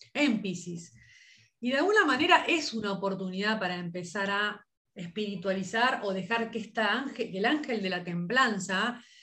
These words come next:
en esa sabiduría, sin creernos la túnica, sin creernos mil,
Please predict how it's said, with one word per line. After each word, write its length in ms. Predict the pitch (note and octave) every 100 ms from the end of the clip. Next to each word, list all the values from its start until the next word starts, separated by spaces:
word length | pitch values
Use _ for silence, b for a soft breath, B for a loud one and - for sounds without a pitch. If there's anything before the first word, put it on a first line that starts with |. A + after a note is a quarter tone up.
| b b
en 160 | F#3+ G#3+
esa 180 | C4+ D4
sabiduría, 640 | A3+ G3 G3 A3 G3 G3
sin 380 | - D4+ F#4 E4+
creernos 920 | A3+ F#3+ G#3 A3+ A3+ A3+ A3 A3 - b b b -
la 240 | F#3 F3
túnica, 800 | C4 C4+ B3+ A#3 A3 G#3+ G#3 G#3+
sin 280 | - D4 E4
creernos 560 | C#4 G3+ G#3 G3+ E3 D#3+
mil, 520 | A3+ B3+ B3 A3 G#3